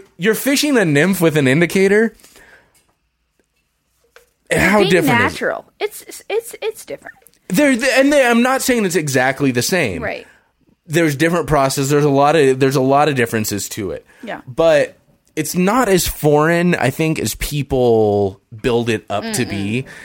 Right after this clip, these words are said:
Speaker 1: And it's, it's not this different thing. And so, like, when we talk about tying flies, you say tying flies. You could be tying this, like, minuscule little nymph, beadhead nymph,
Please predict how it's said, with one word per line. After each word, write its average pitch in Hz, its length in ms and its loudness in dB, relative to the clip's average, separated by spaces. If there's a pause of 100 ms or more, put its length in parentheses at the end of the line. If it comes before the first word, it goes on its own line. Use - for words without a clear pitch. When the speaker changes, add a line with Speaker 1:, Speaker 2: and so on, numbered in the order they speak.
(180)
Speaker 1:
And 135 180 -4
it's, 165 260 -4 (100)
it's 135 260 -4
not 143 320 -4
this 151 240 -6
different 123 280 -6
thing. 131 160 -6
And 120 80 -6
so, 143 160 0
like, 143 160 0
when 185 120 -2
we 220 100 -2
talk 165 200 0
about 127 200 -2
tying 123 240 -4
flies, 104 480 0 (360)
you 185 140 0
say 208 160 2
tying 143 320 0
flies. 95 460 -2 (260)
You 175 220 0
could 262 160 0
be 170 140 0
tying 143 440 0
this, 117 160 0
like, 113 160 0
minuscule 135 640 0
little 117 240 0
nymph, 107 500 -4 (160)
beadhead 131 520 0
nymph, 113 540 -2